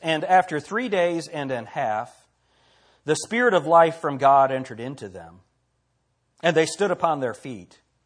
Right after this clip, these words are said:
and great fear fell upon them which saw them.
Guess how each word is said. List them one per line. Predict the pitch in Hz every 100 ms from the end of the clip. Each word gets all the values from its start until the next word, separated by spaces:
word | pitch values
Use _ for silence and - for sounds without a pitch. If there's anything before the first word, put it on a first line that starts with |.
| _ _ _ -
and | 160 135
great | 139 165 202 -
fear | - 196 170 117 101 104 _ _
fell | - 143 135
upon | 131 120 113
them | 107 139 123 104 101 _ _ _ _ _ -
which | 113 113 -
saw | - 110 98
them. | 98 85 80